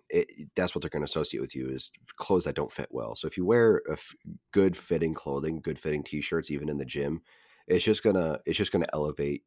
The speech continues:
your act-, actual perception. Um, obviously, I'm not some stupid, like, dating coach or some shit like that. Um, but that's just typically how society works, is that when you have better fitting clothing, they're gonna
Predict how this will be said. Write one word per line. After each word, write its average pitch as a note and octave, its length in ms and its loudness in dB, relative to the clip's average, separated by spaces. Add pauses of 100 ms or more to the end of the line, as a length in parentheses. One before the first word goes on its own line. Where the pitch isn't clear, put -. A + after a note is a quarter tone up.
your D#2 160 -2
act-, C#2 320 -6
actual C#2+ 360 -4
perception. D#2 600 -4 (400)
Um, D2 360 2
obviously, E2 680 2
I'm D#2 160 -2
not D2+ 320 0 (800)
some D#2+ 200 -6
stupid, D#2 500 -4 (100)
like, C2+ 240 -4
dating C#2+ 300 -2
coach C#2+ 280 -4
or C#2 60 -10
some C#2+ 160 -6
shit - 220 -6
like C#2+ 200 -8
that. C#2+ 280 -6 (600)
Um, D2+ 400 -2
but A#2 160 4
that's A#2 160 6
just - 240 0 (100)
typically - 380 -2
how D#2+ 140 0
society C#2+ 460 -2
works, C#2+ 340 -2
is C#2+ 80 -8
that C#2 280 -2
when E2+ 140 -4
you C#2+ 80 -4
have D#2 300 -4 (220)
better D#2 340 0
fitting D2+ 260 -4
clothing, D2 460 -2
they're D2 120 -4
gonna C#2 300 -4